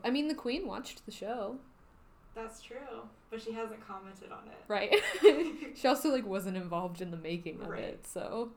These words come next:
Speaker 2: <laughs>
Speaker 1: I mean,
Speaker 2: But
Speaker 1: I feel like she would have to watch it.
Speaker 2: I
Speaker 1: If
Speaker 2: really
Speaker 1: somebody
Speaker 2: like
Speaker 1: was
Speaker 2: their
Speaker 1: like,
Speaker 2: marriage.
Speaker 1: if somebody was like, "I made a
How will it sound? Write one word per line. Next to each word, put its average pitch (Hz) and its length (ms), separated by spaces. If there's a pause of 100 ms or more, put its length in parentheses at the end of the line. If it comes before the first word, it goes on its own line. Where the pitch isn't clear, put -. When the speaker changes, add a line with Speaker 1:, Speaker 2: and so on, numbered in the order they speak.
(120)
Speaker 2:
<laughs> - 400 (1300)
Speaker 1:
I 214 60
mean, 214 160
Speaker 2:
But 208 60
Speaker 1:
I - 20
feel 262 140
like 285 120
she - 120
would 208 100
have 175 260
to - 80
watch - 340
it. - 260
Speaker 2:
I 240 60
Speaker 1:
If 247 60
Speaker 2:
really 220 140
Speaker 1:
somebody 233 260
Speaker 2:
like 247 40
Speaker 1:
was 240 100
Speaker 2:
their 226 100
Speaker 1:
like, 208 140
Speaker 2:
marriage. - 500 (220)
Speaker 1:
if 208 120
somebody 202 280
was 220 140
like, 220 200
"I 190 60
made 175 280
a 180 240